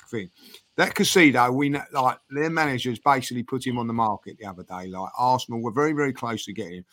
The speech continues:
If we don't get him, I'll be fuming, because he's the player that we need. Also,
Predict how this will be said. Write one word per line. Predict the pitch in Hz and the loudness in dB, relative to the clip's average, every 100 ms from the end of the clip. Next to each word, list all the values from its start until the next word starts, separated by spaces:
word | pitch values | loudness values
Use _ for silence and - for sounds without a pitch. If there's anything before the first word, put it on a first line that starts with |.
| _ _ - | _ _ -12
If | 123 | -2
we | 175 185 | 0 2
don't | 185 165 131 | 2 0 2
get | 143 | 2
him, | 95 90 92 _ _ _ - | 0 -8 -14 _ _ _ -8
I'll | 104 | -6
be | - | -6
fuming, | 104 - 139 117 95 85 | -10 -2 0 0 -2 -12
because | 92 113 | -12 -10
he's | 107 110 | -8 -10
the | 113 | -10
player | - 135 147 147 | -8 -2 0 -2
that | 135 | -2
we | 131 | -2
need. | 117 117 95 104 _ _ _ | 0 -2 -4 -8 _ _ _
Also, | 170 170 - 107 123 | 0 0 0 -2 -2